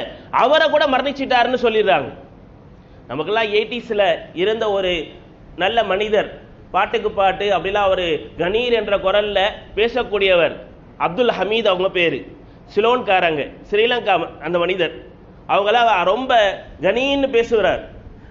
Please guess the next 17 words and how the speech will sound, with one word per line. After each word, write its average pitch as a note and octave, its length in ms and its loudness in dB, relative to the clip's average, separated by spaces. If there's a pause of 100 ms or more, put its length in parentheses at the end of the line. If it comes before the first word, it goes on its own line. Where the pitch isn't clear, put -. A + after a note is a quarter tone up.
நாலு A3+ 340 0
நாள் B3 280 2
முன்னாடி A#3 320 0
நடந்த A3 340 0
ஒரு G3 120 -2
நிகழ்வு F#3+ 420 -2
என்னன்னா, D#3 340 0 (220)
அவர் A3+ 220 2
இறந்துட்டாருன்னு F#3+ 600 0
செய்தி G3 240 -8
பரவுது. D3 400 -2 (2000)
எந்த C#4+ 300 2
அளவுக்கு C4+ 400 4
என்று A#3 140 0
சொன்னால், G#3 580 2 (240)
இந்த G#3 180 2
செய்தி C4 460 0